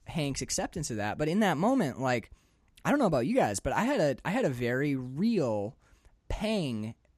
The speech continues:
Obviously, twenty twenty has been a very fraught year where everyone's a little nervous, but, like, I had a, I had a real pang of that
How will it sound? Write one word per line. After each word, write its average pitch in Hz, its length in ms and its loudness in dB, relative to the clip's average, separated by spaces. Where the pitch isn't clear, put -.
Obviously, 131 420 -2
twenty 113 280 -4
twenty 104 220 -6
has 98 80 -8
been 107 120 -6
a 101 60 -6
very 104 160 -4
fraught 98 420 -4
year 95 240 -6
where 98 80 -4
everyone's 95 400 -6
a 92 60 -10
little 90 160 -8
nervous, 92 440 -6
but, 92 140 -6
like, 101 180 -4
I - 60 -8
had 165 220 0
a, 151 180 0
I - 60 -4
had 160 180 2
a 147 60 -2
real 131 340 -2
pang 175 380 -4
of 117 160 -6
that 110 300 -2